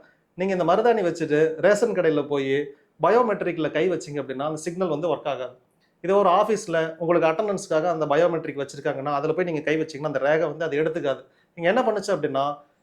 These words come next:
இந்த டிஜிட்டல் வேவ்ஸை கட் பண்ணக்கூடிய இந்த இது அதுல வச்ச உடனே அதெல்லாம் கட் பண்ணங்காட்டி உங்க ரேகையை அது வந்து அனலைஸ் பண்ண முடியல, இதனால உங்க டேட்டா அதுக்கு எடுத்துக்கல. இதனாலதான்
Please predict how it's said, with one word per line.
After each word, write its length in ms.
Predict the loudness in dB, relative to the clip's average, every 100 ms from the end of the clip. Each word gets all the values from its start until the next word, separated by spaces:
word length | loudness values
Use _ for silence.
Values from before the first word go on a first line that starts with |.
| _
இந்த 160 | -2 2
டிஜிட்டல் 420 | 2 2 2 4
வேவ்ஸை 460 | 6 6 4 2 2
கட் 180 | 0 2
பண்ணக்கூடிய 540 | 2 2 0 2 2
இந்த 220 | 2 2
இது 520 | 2 2 0 0 -8 _ _ _ _
அதுல 200 | 0 2
வச்ச 300 | 2 2 4
உடனே 240 | 2 2 0
அதெல்லாம் 220 | 2 2
கட் 220 | 0 0
பண்ணங்காட்டி 600 | 0 2 0 0 2 0 0
உங்க 220 | -2 2
ரேகையை 360 | 4 4 4 2
அது 220 | 2 2
வந்து 220 | 0 0
அனலைஸ் 380 | -2 0 -2 -4
பண்ண 180 | -8 -8
முடியல, 400 | -8 -8 -8 -10 -14 _ -8
இதனால 340 | -2 2 2
உங்க 240 | 2 0 0
டேட்டா 260 | 2 2
அதுக்கு 320 | 2 0 -2
எடுத்துக்கல. 640 | -2 -2 -2 -8 -10 -12 -12 _ _ _ _
இதனாலதான் 760 | -6 -2 0 2 2 2 0